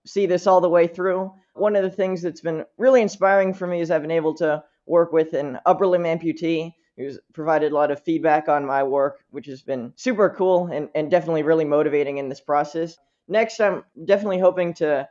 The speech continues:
test this device on actual upper limb amputees and continue to get more feedback,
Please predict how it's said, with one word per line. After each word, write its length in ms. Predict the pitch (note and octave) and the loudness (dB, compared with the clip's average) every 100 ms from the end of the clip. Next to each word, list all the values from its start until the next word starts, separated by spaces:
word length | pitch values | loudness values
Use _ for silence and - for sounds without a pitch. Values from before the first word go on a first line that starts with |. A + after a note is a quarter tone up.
| _ | _
test 320 | F#3 F#3 - | -2 -2 -4
this 180 | F3+ F3+ | -6 -4
device 460 | F3+ D3+ E3 F3 | -4 0 0 -2
on 240 | D#3 D3 C#3+ | -4 -4 -4
actual 360 | C3 D#3+ E3 | -6 -6 -2
upper 180 | D#3 D#3 | -2 -2
limb 160 | D3+ D3+ | -4 -6
amputees 560 | D3 D3+ C3 D3+ D#3 | -8 -8 -6 -4 -4
and 120 | C#3 C3+ | -6 -10
continue 440 | C3+ B2+ D3+ C#3+ | -14 -10 -10 -8
to 320 | C#3+ C3 B2 - | -6 -6 -6 -4
get 320 | C#3 B2 - - | -2 -2 -6 -4
more 260 | E3+ F#3+ | 2 2
feedback, 580 | F#3+ F3+ E3 D#3 D3+ D#3 | 2 -2 0 0 -2 -4